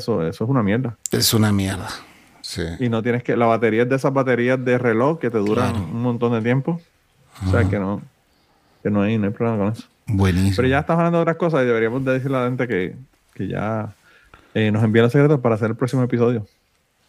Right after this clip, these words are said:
Speaker 2: Ahí estamos, señores. Hemos terminado este podcast, pero sí queremos recordarles que sus secretos son importantes para que este podcast sobreviva.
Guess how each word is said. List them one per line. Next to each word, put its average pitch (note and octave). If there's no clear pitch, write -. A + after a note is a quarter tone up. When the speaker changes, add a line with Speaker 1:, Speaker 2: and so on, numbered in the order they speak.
Speaker 2:
Ahí B2
estamos, G3
señores. G#3+
Hemos D#3
terminado A2+
este -
podcast, C#3+
pero G2+
sí -
queremos C3
recordarles G#2
que -
sus F2
secretos C3
son E3+
importantes C#3
para G#2
que F#2
este -
podcast F#2
sobreviva. D#2+